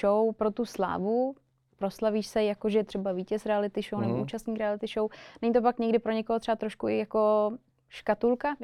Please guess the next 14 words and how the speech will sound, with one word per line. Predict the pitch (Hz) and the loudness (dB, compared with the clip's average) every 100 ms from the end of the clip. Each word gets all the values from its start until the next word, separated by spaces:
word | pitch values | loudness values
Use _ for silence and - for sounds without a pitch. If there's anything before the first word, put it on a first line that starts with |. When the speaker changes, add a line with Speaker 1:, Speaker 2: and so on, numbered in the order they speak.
| 214 | -8
Speaker 1:
takový | - 214 | -2 0
mínus, | 208 214 220 262 | 2 2 0 -2
Speaker 2:
Mhm. | - - | -4 -2
Speaker 1:
to, | 120 | -2
že | - | -4
se | 202 | -6
s | 208 | -10
tím | - | -8
proslavil? | 208 202 - 214 247 - _ - | -8 -8 -6 -6 -6 -12 _ -4
Speaker 2:
To | |
je | 123 | 0
dobrá | 127 139 | 6 8
otázka, | 135 117 113 - - 104 | 8 6 0 0 0 0
protože | - 104 113 117 | 0 -2 2 4